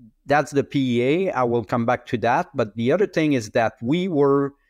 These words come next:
uh, uh, in June two thousand twenty-one, we were drilling on site, we were having five drills there, and we came in with a new way of drilling the, the, the deposit, uh, along structures that were not identified before,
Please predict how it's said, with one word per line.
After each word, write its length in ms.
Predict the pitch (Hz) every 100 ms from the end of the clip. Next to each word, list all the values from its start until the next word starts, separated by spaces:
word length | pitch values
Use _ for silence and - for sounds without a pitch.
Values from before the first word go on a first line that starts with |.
| _ _ _ -
uh, 40 |
uh, 760 | 117 113 113 113 - 113 117 110
in 260 | - 123 113
June 380 | 95 151 175 147
two 120 | 127
thousand 460 | 135 127 120 127 117
twenty-one, 680 | 123 110 104 117 151 160 127
we 140 | 110
were 160 | 107 95
drilling 420 | 143 165 170 160
on 160 | 143
site, 480 | 135 - 143 143 135
we 80 | 110
were 140 | 101
having 260 | 107 110 104
five 380 | - 156 170 147
drills 320 | 160 160 127
there, 340 | 139 143 143 -
and 240 | 117 117 117
we 160 | 117
came 340 | - 165 175 170
in 280 | 160 156
with 180 | 120 110
a 60 | 113
new 340 | 113 147 175
way 400 | 165 131 143 147
of 180 | 120 -
drilling 420 | 127 139 143 135
the, 100 | 113 - -
the, 120 | 113 _ _
the 100 | 110
deposit, 680 | 101 101 139 165 110 95 101 _ _ _ _ _ _ _ -
uh, 180 | 110 107
along 380 | 120 123 139 139
structures 840 | - - 185 - - 120 95 87
that 240 | 113 113 -
were 140 | 120
not 200 | 131 170
identified 800 | 170 131 135 127 117 120 113 98
before, 640 | 98 - 113 104 151 208